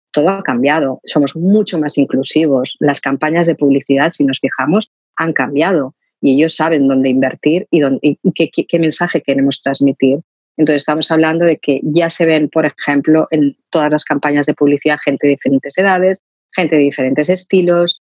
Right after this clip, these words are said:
eh, unos más relajados, otros menos, un, un, un tipo de, de, de personalidades muy variadas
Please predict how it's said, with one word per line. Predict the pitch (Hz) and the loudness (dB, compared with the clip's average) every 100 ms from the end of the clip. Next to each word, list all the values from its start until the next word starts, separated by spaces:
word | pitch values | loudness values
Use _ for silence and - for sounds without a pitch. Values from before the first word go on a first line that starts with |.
| _ - | _ -6
eh, | 151 147 147 | 0 2 2
unos | 175 165 156 | 2 0 -2
más | 143 | -2
relajados, | 139 156 160 170 147 147 | 0 0 -2 -2 -2 -4
otros | 139 160 160 | -2 -2 2
menos, | 151 143 147 - _ _ _ | 2 2 0 -6 _ _ _
un, | 190 170 165 165 - | 0 2 4 2 2
un, | 185 175 165 | 2 2 2
un | 190 185 | 2 0
tipo | 185 196 180 175 | 0 -2 0 0
de, | 170 165 156 | 2 2 0
de, | 160 160 156 151 147 147 135 - | -2 0 2 2 0 0 0 0
de | 160 | -2
personalidades | - 165 - 160 147 147 151 160 - | -2 -6 -2 -2 0 2 2 0 -2
muy | 180 165 165 175 170 | -2 -2 0 0 0
variadas | 165 156 151 170 175 | 2 0 0 -2 -4